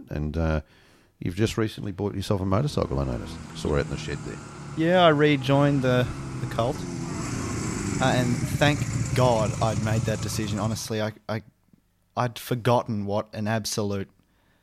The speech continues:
Speaker 2: thrill it is in every sense of the word.
Speaker 1: Mm.
Speaker 2: Honestly, like, and it's so cliche, but that free feeling of,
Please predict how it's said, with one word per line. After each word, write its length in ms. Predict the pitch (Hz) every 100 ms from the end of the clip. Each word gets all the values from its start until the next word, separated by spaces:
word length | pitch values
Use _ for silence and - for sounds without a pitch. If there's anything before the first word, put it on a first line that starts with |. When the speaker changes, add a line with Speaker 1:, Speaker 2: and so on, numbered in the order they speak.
| _
Speaker 2:
thrill 420 | - - 175 185
it 80 | 139
is 200 | 120 113
in 160 | 113 113
every 300 | 120 113 110
sense 320 | - 113 104
of 80 | 104
the 80 | 98
word. 380 | 95 92 90 - _ _ _ _ -
Speaker 1:
Mm. 240 | 78 76
Speaker 2:
Honestly, 300 | 71 117 - 113
like, 220 | 110 107 _ _ _ _ -
and 220 | 117 113 -
it's 160 | -
so 280 | - 139 127
cliche, 600 | 135 135 123 - 110 110
but 180 | 107 -
that 260 | 117 -
free 300 | - - 123
feeling 540 | 123 110 104 101 104 92
of, 180 | 98